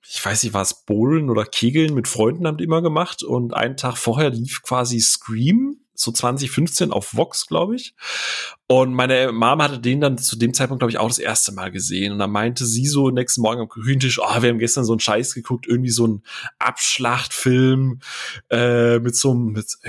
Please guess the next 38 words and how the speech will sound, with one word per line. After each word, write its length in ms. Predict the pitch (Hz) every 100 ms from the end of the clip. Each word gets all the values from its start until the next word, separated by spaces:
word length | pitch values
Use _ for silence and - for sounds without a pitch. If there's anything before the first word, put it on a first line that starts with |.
| -
keine 240 | - -
Ahnung, 300 | 107 110 104
am 140 | 107
Ende 220 | 117 131 117
hat 140 | 113
er 60 | 120
dann 180 | 113
irgendwie 320 | 113 120 117 113
das 120 | -
ganze 300 | 107 110 117
Dorf 300 | 104 107 -
abgeschlachtet 800 | 110 - - - 101 - 104 104
und 160 | 101
so." 260 | 98 101 92 - - - - - _ -
Und 100 | 117
ich 100 | 110
so, 120 | 113
"Aha, 120 | 107
aha, 300 | 131 117 120 117
aha." 280 | 117 214 233 - -
Und 80 | 131
dann 60 | 131
hab 80 | 139
ich 220 | - - 131
durch 220 | 135 135
Zufall 340 | - 208 175
gesehen 380 | 139 110 127 185
in 100 | 156
der 240 | 127 120 - _ _
Programmzeitschrift, 1300 | 139 135 151 277 277 - 107 117 - - 165 - - - - 117
<laughs> 160 | 110
die 60 | 104
Jüngeren, 400 | 107 117 120 123
die 120 | 117
Älteren 280 | 117 151 131
werden 160 | 135 143
sich 180 | 143
erinnern, 240 | 151 185